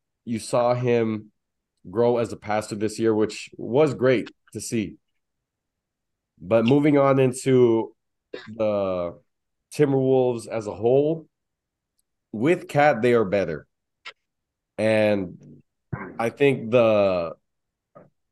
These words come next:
the contract money discussion is gonna be tough, yes, with Gobert and Cat being paid max contracts, having Ant and Jaden McDaniels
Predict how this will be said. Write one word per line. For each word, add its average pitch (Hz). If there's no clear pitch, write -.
the 117
contract 139
money 127
discussion 135
is 110
gonna 117
be 113
tough, 147
yes, 107
with 104
Gobert 117
and 101
Cat 120
being 113
paid 107
max 104
contracts, 131
having 107
Ant 120
and 120
Jaden 120
McDaniels 110